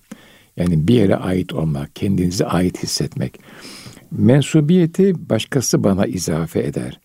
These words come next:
"Siz şusunuz," der. Eylemlerim dolayısıyla. Eylem yapmazsam mensubiyetim belli olmaz. Eylemin de başlangıç şeyi giyim ve jesttir. Mesela selam bir jesttir, jesttir dedikleri yani.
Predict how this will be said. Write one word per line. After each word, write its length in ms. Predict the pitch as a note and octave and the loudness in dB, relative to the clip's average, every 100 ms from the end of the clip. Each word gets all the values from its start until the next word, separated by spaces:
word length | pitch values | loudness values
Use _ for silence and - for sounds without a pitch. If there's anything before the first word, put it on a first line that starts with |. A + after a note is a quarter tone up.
| _ _ - | _ _ -18
"Siz 260 | - B2+ | -2 -2
şusunuz," 640 | - - A2 F#2+ E2+ C#2 B1 | 0 -4 -2 -2 -2 -2 -4
der. 240 | - - _ _ _ | -4 -6 _ _ _
Eylemlerim 800 | - F#2+ F#2 F#2+ F2+ F2 F#2+ F#2 - - | 2 4 4 2 2 2 2 -2 -10 -6
dolayısıyla. 720 | E2+ D#2 C#2 - - A#2 - - _ _ | -2 -2 -4 -4 -6 -6 -10 -16 _ _
Eylem 360 | - C#3+ D3+ D3 | 2 4 4 2
yapmazsam 560 | D#3 - F3 D#3 - G#2 | 0 0 -2 -2 0 2
mensubiyetim 720 | G2+ G2 A2+ G2+ F#2+ - F#2 | 2 0 -2 0 0 0 2
belli 220 | D#2+ D#2 | 2 2
olmaz. 440 | D2+ C2+ C#2 - - _ - _ _ | 0 -2 -6 -10 -16 _ -20 _ _
Eylemin 440 | - B2 C#3+ D#3+ C#3 | 2 4 4 4 2
de 180 | C3 C3 | 0 -2
başlangıç 800 | C3 - A#2 A#2 B2 - - - | -2 -2 -2 0 -2 -4 -10 -4
şeyi 380 | - D3+ F#3 | 2 2 2
giyim 320 | A#2+ A#2 D#3+ B2+ | 2 2 4 2
ve 100 | G#2+ | 2
jesttir. 720 | G#2 G#2+ - - A#2+ - - _ _ _ | 0 0 -4 -10 -14 -14 -20 _ _ _
Mesela 240 | - - G2+ | -14 -8 -6
selam 500 | - A#2+ C3+ D#3 G#2 | -2 0 2 2 2
bir 100 | F2 | 0
jesttir, 500 | E2 F2+ - D2 - | 0 -2 -2 -4 -2
jesttir 440 | - - - - | -2 -2 -6 -4
dedikleri 460 | C3+ - - A#2+ - | -4 -6 -6 -4 -2
yani. 280 | - A#2 | -4 -6